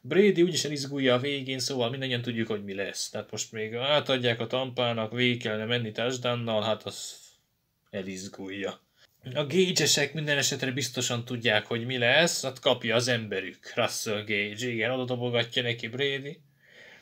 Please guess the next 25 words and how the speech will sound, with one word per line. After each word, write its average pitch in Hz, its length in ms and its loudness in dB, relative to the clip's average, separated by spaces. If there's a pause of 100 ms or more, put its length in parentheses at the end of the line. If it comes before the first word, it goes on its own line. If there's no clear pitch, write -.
(140)
Green 170 360 4
Bay 165 300 4 (140)
várja 143 380 2
a 117 60 0
két 127 300 -2
perces 123 400 0
figyelmeztetést 123 800 0
nagyon, 123 320 -2
mert 110 400 -2
hát 113 180 -2
eléggé 113 440 0
rendezetlen 113 680 -2
a 104 60 -4
defense 107 680 -8
előtte. 113 640 -6 (720)
Visszaállnak 139 640 4
ilyen 135 160 -2
biztonsági 117 920 0 (220)
felállásokra, 135 960 2
pedig 139 260 2
ugye 131 120 -2
az 131 80 -2
alapértelmezett, 143 1080 0
az 131 100 -4
működött, 135 520 0